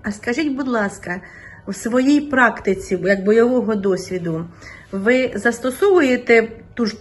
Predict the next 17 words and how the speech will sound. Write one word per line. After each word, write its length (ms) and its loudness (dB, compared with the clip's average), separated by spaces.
психологію, 680 2
які 220 2
маєте 400 2
фахові 500 -2
знання 340 0
з 40 -6
психології, 880 -4
е, 100 -2
як 160 2
психологію? 840 2
Чи, 140 0
можливо, 340 4
ви 120 0
застосовуєте 960 0
це 200 0
як 240 -2
елемент 520 2